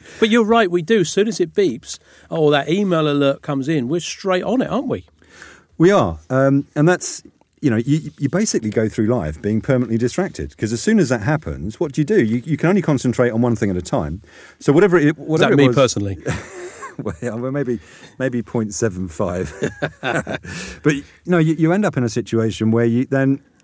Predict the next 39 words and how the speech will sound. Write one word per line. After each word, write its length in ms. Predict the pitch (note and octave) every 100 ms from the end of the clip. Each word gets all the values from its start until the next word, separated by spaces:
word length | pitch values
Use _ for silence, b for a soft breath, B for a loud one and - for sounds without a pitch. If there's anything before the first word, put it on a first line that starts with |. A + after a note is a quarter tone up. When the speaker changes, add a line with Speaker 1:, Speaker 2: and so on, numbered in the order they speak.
| _
Speaker 2:
as 140 | A#2+
soon 200 | - G3+
as 120 | G#3 A#2
you 80 |
get 160 | A2+ G#2
that 200 | G2+ G2
text, 300 | - G#2 D#2+
if 80 | F#2+
I'm 80 | E2+
talking 380 | B2 A2+ A#2+ A2+
to 120 | G#2
somebody, 500 | - A#2 A2 G#2+ A2
if 120 | F#2+
I'm 200 | F#2+ F2+
in 120 | F#2
a 40 | F#2+
meeting, 600 | G2 G2+ - G2+ G2+ G2+
or 240 | E2+ E2+ F2
I'm, 240 | F2 F2 -
I'm, 180 | F#2 F2+
I'm 160 | F#2
working 300 | F#2+ G#2 G#2+
on 80 | F2+
something, 220 | E2+ F#2 F2+ B B B B
then 120 | A2+
of 80 | A#2
course 340 | E3 C#3+ A#2
you, 80 | A2 A#2
you 120 | B2
get 160 | C3 -
that 120 | G2
distraction. 580 | E2+ D#2+ F2+ D#2+ F2+ E2+ b b b
You're 140 | A2+
straight 280 | A2 F#3 D#3
on 140 | G#2
the 80 | F#2+
phone, 480 | - F2 E2 E2 G#2+ b b b _
and, 420 | G2 G2 G2 F#2+ - _
uh, 240 | G2 G2